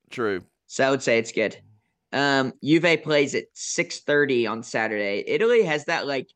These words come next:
Speaker 2: sick, I don't understand Italy's schedule.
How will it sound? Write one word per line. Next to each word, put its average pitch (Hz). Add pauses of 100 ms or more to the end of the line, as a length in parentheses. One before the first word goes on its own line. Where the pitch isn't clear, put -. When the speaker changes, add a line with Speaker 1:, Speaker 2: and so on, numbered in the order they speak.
(100)
Speaker 2:
sick, - (360)
I 185
don't 254
understand 139
Italy's 113
schedule. 95